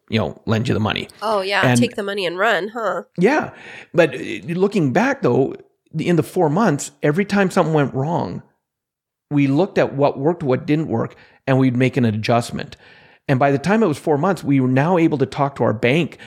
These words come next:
Speaker 1: because here in Canada, back then, you couldn't just go to a, a branch bank, um, business manager. You had to know someone who knew someone who knew someone. And so we couldn't get to our branch, um, business manager,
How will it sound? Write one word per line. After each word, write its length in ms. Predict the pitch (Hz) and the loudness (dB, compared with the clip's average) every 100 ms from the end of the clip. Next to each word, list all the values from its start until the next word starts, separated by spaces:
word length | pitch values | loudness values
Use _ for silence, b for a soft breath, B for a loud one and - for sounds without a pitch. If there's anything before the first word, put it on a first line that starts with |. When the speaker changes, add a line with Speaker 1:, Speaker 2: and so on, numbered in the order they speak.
| B | B
Speaker 1:
because 240 | 143 160 131 | -2 0 0
here 120 | 180 | 0
in 80 | 139 | -2
Canada, 580 | - 139 147 120 117 B B B | -2 -2 0 -2 -4 B B B
back 280 | 135 120 - | -2 -2 -2
then, 280 | 127 147 214 B B B B - | -2 0 -2 B B B B -4
you 140 | 175 | -2
couldn't 220 | 214 240 | 2 0
just 160 | 208 143 | 0 0
go 100 | 147 | 2
to 160 | 135 | 2
a, 100 | 117 117 | 2 0
a 200 | - 110 | 2 0
branch 500 | - 113 131 135 - 120 | 2 2 2 0 -8 -2
bank, 480 | 123 120 120 - - | 2 2 2 -2 -8
um, 320 | 120 117 113 - 127 | 0 2 0 -4 -2
business 320 | 156 139 113 | 0 2 0
manager. 440 | 117 - - - - | -2 -6 -8 -12 -12
You 140 | - 151 | -4 -2
had 120 | 180 | 0
to 60 | 143 | 2
know 360 | 117 110 143 | 2 2 0
someone 480 | 170 - 180 180 196 - b b | 0 -2 0 0 -2 -6 b b
who 120 | 131 | 0
knew 240 | 113 151 156 | 2 0 -2
someone 480 | - - 69 67 - b | -6 -8 -8 -10 -12 b
who 160 | - 143 | 0 4
knew 220 | 117 180 | 4 2
someone. 560 | - - - 80 78 - B B B B | 0 -4 -4 -4 -4 -6 B B B B
And 380 | 135 135 131 127 | 0 2 2 0
so 140 | - | -2
we 140 | 151 220 | 2 2
couldn't 260 | 247 240 | 0 -2
get 200 | 131 120 131 | 0 -4 0
to 100 | 147 | 0
our 120 | 147 | 0
branch, 440 | - 175 233 - - - | 0 -2 -2 -6 -12 -8
um, 220 | 127 123 | -2 0
business 220 | 151 226 | 0 -2
manager, 360 | 160 117 - - | -4 -4 -4 -10